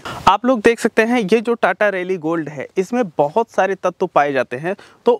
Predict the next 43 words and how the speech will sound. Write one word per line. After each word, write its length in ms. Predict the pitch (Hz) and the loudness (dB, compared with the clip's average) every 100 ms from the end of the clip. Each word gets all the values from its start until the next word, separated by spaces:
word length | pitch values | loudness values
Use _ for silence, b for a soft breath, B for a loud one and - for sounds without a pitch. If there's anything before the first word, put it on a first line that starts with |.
| - | -2
जब 200 | 175 233 | 0 2
आप 180 | 226 - | 2 0
लोग 160 | 226 214 | -2 0
ये 120 | 226 | -4
खरीदते 420 | - 170 165 - | -2 -4 -4 -6
हैं 140 | 202 220 | -6 -4
तो 120 | 185 | 0
आप 240 | 170 - | 0 0
लोगों 200 | 156 208 | -6 -4
को 80 | 220 | -6
सामान्यतः 460 | - 160 143 147 220 | -4 -4 -4 -2 -2
इसमें 280 | 190 208 156 | 0 -2 0
देखने 320 | 139 165 196 | -2 0 -2
को 120 | 208 | 0
नहीं 280 | 156 139 196 | 0 0 2
मिलता 280 | 185 143 147 | 0 2 0
है, 120 | 196 B B - | -2 B B -6
तो 60 | 190 | -6
इस 120 | 185 | 0
वजह 280 | 175 175 214 | 0 0 -2
से 180 | - 202 | -2 -2
हम 260 | 190 214 - | -2 -6 -4
यहाँ 280 | 151 160 196 | -2 0 0
पर 160 | 202 175 | -2 0
नोट 240 | 175 196 | -2 -2
करके 280 | 170 156 180 | -4 -2 -2
रखे 220 | 143 185 | -2 -4
हुए 220 | 170 175 | -4 -4
हैं 180 | 185 202 | -4 -6
कि 180 | - 233 170 | -4 -8 -2
ये 180 | 160 233 | 0 2
जो 140 | 233 | 0
टाटा 300 | - 175 202 | 0 0 0
रैली 300 | 185 180 180 | -2 -2 -4
गोल्ड 260 | 160 165 160 | -2 0 2
आता 220 | 151 151 | 0 -2
है 120 | 180 | -4
इसमें 220 | 180 185 175 | -6 -6 -2
क्या 120 | 165 156 | -2 0
तत्व 300 | 190 - 185 | -4 -6 -4
पाए 260 | 143 147 | 0 0
जाते 260 | 156 160 185 | -2 -6 -6
हैं 140 | 220 | -8